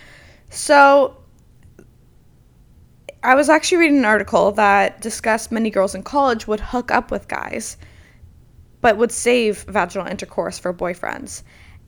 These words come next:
which is supposedly supposed to make them, like, morally better in some way. And even the way that, like, this article described and interviewed these girls, you know, like,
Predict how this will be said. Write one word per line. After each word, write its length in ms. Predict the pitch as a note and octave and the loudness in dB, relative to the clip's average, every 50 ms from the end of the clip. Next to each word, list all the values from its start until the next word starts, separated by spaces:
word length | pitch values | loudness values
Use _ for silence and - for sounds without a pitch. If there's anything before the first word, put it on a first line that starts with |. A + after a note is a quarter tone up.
| - - | -20 -16
which 380 | G#3 G3 A3+ A3+ A3+ - - A3 | -6 -2 -2 -2 -2 -4 -4 -4
is 200 | A#3 A#3 G#3+ - | -2 -2 -4 -4
supposedly 720 | - - G#3 - A#3+ G#3+ B3 C#4 D4 D4+ D4 D#4+ D#4+ D#4+ | -4 -4 -2 2 4 4 4 4 2 -2 -4 -4 -4 -4
supposed 400 | - E4 C#4+ D#4+ D4+ D#4 - - | -6 -4 -4 -2 -2 -2 -2 -2
to 60 | D4 | -2
make 240 | C#4 C#4+ D4 - - | -2 -2 -4 -4 -6
them, 260 | D4 D4 C#4+ D4 D4 | -6 -4 -4 -2 -2
like, 180 | D4 C4 B3+ | -2 -2 -2
morally 600 | A#3+ A3+ A3 A3 A3+ A#3+ B3 B3+ B3+ C4 B3+ B3+ | -2 -2 -2 0 0 0 0 0 -2 -2 -4 -6
better 520 | A3+ G#3+ A3 A3 A3 A#3 C4 C4 B3+ C4 C4 | -6 -2 -2 0 0 2 0 0 0 -2 -4
in 200 | - - B3 B3+ | -4 -6 -6 -6
some 320 | - - B3+ B3+ B3+ B3 | -6 -4 -4 -2 -2 -2
way. 420 | B3+ B3+ B3 B3+ B3+ B3+ B3+ C4 C4 - - - - - - - - - | -2 -2 -2 -2 -4 -4 -4 -6 -8 -10 -16 -18 -20 -20 -20 -16 -6 -4
And 120 | B3+ B3+ | -2 -2
even 340 | - - C#4+ D#4 F4+ F#4+ F#4 | -2 -2 -2 0 0 0 0
the 100 | F4+ D#4 | 0 0
way 320 | B3 B3 B3 B3 B3+ B3+ | 0 0 2 2 2 2
that, 200 | B3 B3 A#3 - | 2 0 -2 0
like, 300 | - A#3 A3+ G#3 G#3 - | 2 2 2 2 0 -4
this 240 | - - A#3 A3+ - - | -6 -6 -6 -6 -4 -2
article 360 | G#3+ A3+ A3 A#3 - - A3+ G#3+ | -2 -2 -2 -2 -4 -4 -4 -4
described 680 | - G#3+ - - - - - A3+ A3+ A3+ A3 G#3+ G3+ G#3 | -4 -8 -10 -10 -8 -4 -2 0 0 0 0 -2 -4 -6
and 140 | G3 - - | -10 -8 -6
interviewed 540 | - A3 A3 - A#3 G3 G#3 G#3+ G#3+ G3 - | -6 -6 -4 -4 -6 -4 -4 -6 -6 -6 -6
these 200 | G3+ G#3 F#3+ F#3+ | -6 -6 -6 -6
girls, 640 | - C4 C#4+ D4 C#4 A#3+ A3 G#3+ G#3 G#3+ - - - _ _ - - | -2 2 4 6 8 8 8 6 6 2 -2 -10 -16 _ _ -10 -6
you 140 | A3+ A#3 G#3+ | -4 -2 0
know, 320 | G3 F#3+ F#3 G3 G#3 A#3 - - - - - - - - _ _ _ _ - - - _ | 0 0 -2 -4 -6 -12 -18 -20 -20 -20 -20 -20 -20 -20 _ _ _ _ -20 -20 -20 _
like, 360 | - A3 A3+ G#3+ F#3+ - - | -6 -4 -2 -2 -2 -4 -10